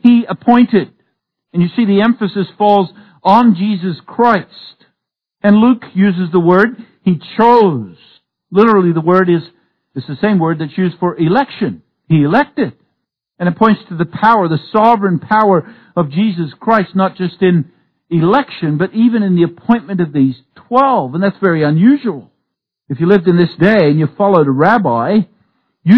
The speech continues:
chose the rabbi, but Jesus doesn't ask here for volunteers. This isn't based on the willingness of them to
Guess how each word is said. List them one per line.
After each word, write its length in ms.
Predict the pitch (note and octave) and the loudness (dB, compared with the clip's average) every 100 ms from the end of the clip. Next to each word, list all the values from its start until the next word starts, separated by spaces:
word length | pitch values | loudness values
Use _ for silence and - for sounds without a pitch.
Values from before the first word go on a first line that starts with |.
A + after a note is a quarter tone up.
| A#3+ G#3 | 2 2
chose 200 | G#3 D#3+ | 2 2
the 100 | E3 | -2
rabbi, 500 | E3+ C#4 C#4 E3 C#3 | 2 2 2 0 0
but 140 | E3 | -4
Jesus 360 | E3 B3 A#3 G3+ | -4 -4 -2 -2
doesn't 300 | G#3+ F3+ G3 | -2 0 -2
ask 320 | F#3 A#3+ C#4 - | 0 0 -2 -4
here 240 | G3 F3+ E3+ | -2 -2 0
for 140 | F#3 | -4
volunteers. 880 | D3+ F3 G3 G3 - C4 C#4 C#3 - _ _ _ _ _ | 0 0 2 0 0 -4 -4 -10 -16 _ _ _ _ _
This 120 | G3+ A#3 | 0 0
isn't 320 | A3+ G#3 D#3 | 2 0 0
based 300 | G3+ G3+ G#3+ | 0 0 0
on 80 | G3 | 0
the 60 | F3 | 4
willingness 560 | E3+ B3+ C#4 G3 D#3 - | 4 2 2 0 0 -2
of 100 | E3+ | -2
them 360 | G3 G3 F3+ - _ _ _ _ | 0 2 0 -4 _ _ _ _
to 100 | - | -6